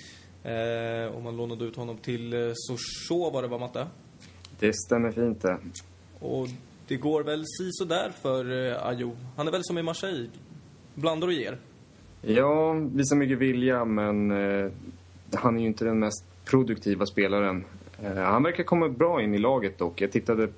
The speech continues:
Speaker 2: efter, eh, Sochaux Nantes där. Eh, s-, jag tror att det var Sochaux Nantes. Men, eh, han grät i intervjun efter matchen för att han kände en sån tilltro mot tränaren och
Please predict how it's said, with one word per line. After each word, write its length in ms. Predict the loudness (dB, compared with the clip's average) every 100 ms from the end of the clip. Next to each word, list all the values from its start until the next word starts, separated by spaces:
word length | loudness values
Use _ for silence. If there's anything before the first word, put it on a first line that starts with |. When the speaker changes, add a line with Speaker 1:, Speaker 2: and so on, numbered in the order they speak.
| -4
Speaker 2:
efter, 720 | -4 -4 0 2 2 2 0 0
eh, 80 | -4 -8
Sochaux 520 | -2 0 2 2 2 2
Nantes 380 | 2 -2 -4
där. 320 | -4 -2 -2 -6 -12 -20 -20 -20 -20 -20 -6
Eh, 520 | -2 0 0 -2 -2
s-, 480 | -4 -6 -4 -2 -4 -2
jag 120 | 0
tror 160 | 2 0
att 60 |
det 60 | 0
var 80 | -2
Sochaux 380 | -4 -2 0
Nantes. 480 | 0 -2 -4 -6 -8 -10 -18 -14 -2
Men, 420 | 0 2 2 2
eh, 340 | 0 0 -2 -4 -12 -20 -4
han 300 | 0 2 2
grät 560 | 2 2 0 -4 -10 -2
i 340 | 0 2 2
intervjun 560 | 2 0 2 4 4 2
efter 260 | -2 0 2
matchen 540 | 2 0 0 0 0
för 120 | 0
att 80 | 2
han 100 | 2
kände 260 | 2 0 0
en 80 | 0
sån 200 | -2 -4
tilltro 640 | 0 0 0 2 2 2 0
mot 300 | -2 -2 0
tränaren 720 | 2 4 2 2 0 0 0
och 300 | 0 -2